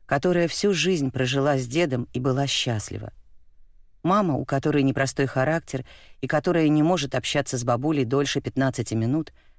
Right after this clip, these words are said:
но по-своему любит её и нуждается в ней. И она,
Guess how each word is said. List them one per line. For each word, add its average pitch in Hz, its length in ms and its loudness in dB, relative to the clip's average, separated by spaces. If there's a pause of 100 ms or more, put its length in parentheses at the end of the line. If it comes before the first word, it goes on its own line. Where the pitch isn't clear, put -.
(800)
но 180 120 2
по-своему 175 540 2
любит 147 360 0
её 117 280 -2 (120)
и 143 60 -2
нуждается 113 680 -2
в 110 40 -8
ней. 110 320 -6 (1080)
И 160 80 2
она, 147 460 2